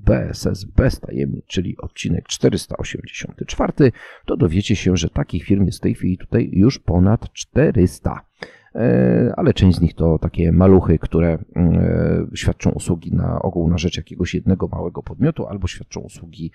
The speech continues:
lokalnie. Niemniej jednak czterysta podmiotów w kraju, który ma trzy i pół miliona, e, ludzi, to bardzo, bardzo ładny odsetek. E, kadra jest.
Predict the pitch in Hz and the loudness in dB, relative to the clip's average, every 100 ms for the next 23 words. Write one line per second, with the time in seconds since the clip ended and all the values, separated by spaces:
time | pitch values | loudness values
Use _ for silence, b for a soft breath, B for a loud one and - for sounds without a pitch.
0 | B B B 92 95 - 85 - - 127 | B B B 2 4 4 0 -2 4 8
1 | 123 82 95 113 117 - b b - - | 8 6 4 2 0 -2 b b -8 -2
2 | 120 101 78 - - 90 123 117 87 - | 0 -2 -4 -4 0 2 2 0 -6 -6
3 | - 98 110 90 - 87 82 80 - - | -6 0 2 2 0 0 0 -4 -4 -4
4 | 87 87 87 87 95 90 87 b b b | 0 0 2 4 4 2 0 b b b
5 | - 92 - 92 92 90 - 78 - 90 | 2 4 4 2 2 0 0 -2 0 0
6 | 90 78 80 - 85 78 78 73 82 78 | 0 0 -2 -2 0 -2 -2 -2 -2 0
7 | - 78 78 87 - - - - - _ | -2 -6 -2 0 0 -2 0 0 -4 _
8 | b b b - 123 120 123 - - 170 | b b b -2 0 2 0 -2 -4 0
9 | 185 123 127 - _ | 2 4 2 0 _